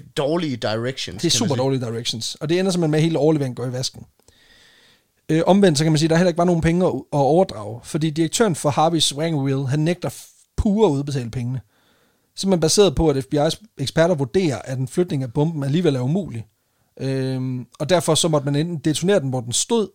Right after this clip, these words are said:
Speaker 1: Eller
Speaker 2: eller
Speaker 1: spring.
Speaker 2: desarm-, eller desarmere den.
Speaker 1: Okay, ja.
Speaker 2: Øhm,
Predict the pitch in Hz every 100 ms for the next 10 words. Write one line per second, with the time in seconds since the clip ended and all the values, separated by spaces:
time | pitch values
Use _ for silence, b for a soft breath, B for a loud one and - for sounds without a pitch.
0 | _ _ - 120 165 180 - 160 127 135
1 | - 156 165 151 151 151 127 104 - _
2 | _ _ _ _ _ - 147 - 131 117
3 | _ _ _ _ _ _ 156 139 131 131
4 | 127 143